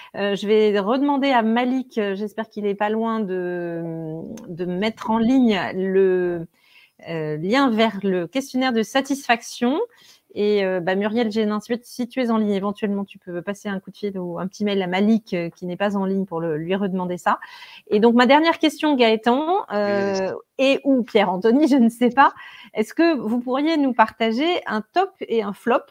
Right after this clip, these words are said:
Speaker 1: euh, en, en, dans, dans des projets que vous avez pu faire ? Alors, un top, euh, bah, euh, j'allais dire, on, on vient d'en voir un, euh,
Speaker 2: Ouais.
Speaker 1: même, même deux, donc je pense que ce sujet-là est traité. Par contre, un, un flop,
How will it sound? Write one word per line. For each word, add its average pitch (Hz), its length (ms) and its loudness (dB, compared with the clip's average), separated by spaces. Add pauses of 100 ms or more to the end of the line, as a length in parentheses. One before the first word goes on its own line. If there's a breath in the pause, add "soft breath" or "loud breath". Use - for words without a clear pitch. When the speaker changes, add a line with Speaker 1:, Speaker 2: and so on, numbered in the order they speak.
(140)
Speaker 1:
euh, 190 260 -4
en, 110 80 -4
en, 165 1000 -6
dans, 175 220 -6
dans 175 140 -6
des 175 140 -4
projets 247 320 0
que - 20 -4
vous 214 140 0
avez 185 100 0
pu - 160 -12
faire ? 285 220 0
Alors, 175 240 4
un 175 100 0
top, 226 220 -2 (100)
euh, 175 140 -6
bah, 160 240 0
euh, 156 200 -4
j'allais 165 200 -6
dire, 180 180 -2
on, 160 180 -10
on 165 120 -10
vient 175 160 -8
d'en 160 100 -8
voir 165 220 0
un, 208 280 0
euh, 151 160 -6 (240 soft breath)
Speaker 2:
Ouais. 120 280 -2
Speaker 1:
même, 175 200 -2
même 185 300 2
deux, 269 160 4
donc 202 240 -2
je - 100 -20
pense 208 140 -8
que 202 140 -4
ce 196 140 -12
sujet-là 202 440 0
est 208 100 2
traité. 277 280 -4
Par 226 160 2
contre, 269 240 -4
un, 214 120 -2
un 208 120 -2
flop, 277 240 2